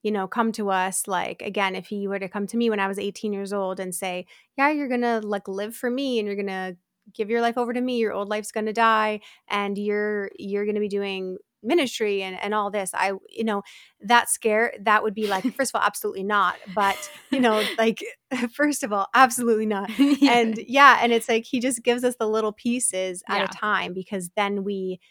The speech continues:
Speaker 1: you know, we, we follow him. And it's honestly the most exciting adventure ever, because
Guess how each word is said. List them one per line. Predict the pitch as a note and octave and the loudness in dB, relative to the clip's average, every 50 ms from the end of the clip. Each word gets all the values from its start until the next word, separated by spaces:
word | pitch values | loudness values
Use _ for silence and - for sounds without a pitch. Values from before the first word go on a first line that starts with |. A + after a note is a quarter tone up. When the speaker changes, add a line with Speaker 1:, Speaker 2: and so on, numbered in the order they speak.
| _ _ - | _ _ -6
Speaker 1:
you | G#3+ G#3+ | -2 0
know, | G#3 | 0
we, | G3 F#3+ G3+ F3 - | 0 -2 -4 -6 -8
we | - G#3+ A3 | -8 -8 -8
follow | G3+ - - G3 G3+ A3 A3+ G#3+ G#3+ | -4 0 2 4 4 4 2 0 0
him. | G#3 F#3 G3+ G3 F#3+ F#3+ F#3+ | -2 -2 -4 -4 -4 -4 -4
And | - G3+ G#3 | -4 -2 -4
it's | G#3 G3+ - | -4 -4 -2
honestly | - F#3+ A3+ C4+ C4+ E4+ E4 | -2 0 0 0 0 0 0
the | D#4+ | 2
most | B3+ A3+ A3 A#3 - | 2 2 2 0 0
exciting | A#3+ A3+ - - - G#3+ G3 G3+ G#3 G#3+ G#3 G#3+ A3 A3+ A3+ - - | -2 -4 -2 -2 0 0 0 2 2 0 0 0 -2 -2 -4 -4 -6
adventure | G#3+ G3 F#3+ G3+ G3 G3 G3 - - G#3 G3 - - | -8 -6 -4 -4 -4 -4 -6 -6 -6 -8 -6 -4 -2
ever, | F3+ F#3+ F#3+ F#3 F3 - - | -2 -2 -2 -2 -6 -6 -8
because | G3 F#3 - G#3 | -12 -10 -6 -4